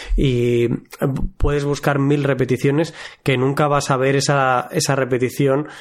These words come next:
de, del contacto tan brusco como es en la expulsión de, de, de, de Daniel Bo-, Boloca. Pero sí que creo que es penalti.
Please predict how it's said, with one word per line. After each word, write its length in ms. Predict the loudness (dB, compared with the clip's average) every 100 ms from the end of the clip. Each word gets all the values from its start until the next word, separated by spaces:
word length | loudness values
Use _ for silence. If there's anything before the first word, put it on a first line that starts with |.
| -18 -14 -4
de, 560 | 0 2 2 0 -2
del 220 | -2 -2 0
contacto 680 | -2 0 -2 0 0 0 -4 -14 -12 -4
tan 200 | -2 0
brusco 380 | 0 0 0
como 300 | 0 0 2
es 160 | 0 0
en 300 | 0 2 2
la 80 | 0
expulsión 420 | 0 -2 0 2
de, 480 | 2 2 2 2 0
de, 160 | 0
de, 260 | 2 0 0
de 160 | 0 0
Daniel 320 | 0 0 2
Bo-, 180 | 0 0
Boloca. 460 | 0 2 0 -2 -6 -16 -18 -6
Pero 640 | 0 2 2 2 2 0 -6
sí 200 | -6 -2
que 100 | 0
creo 200 | 2 0
que 80 | 0
es 80 | -2
penalti. 540 | 0 0 2 0 0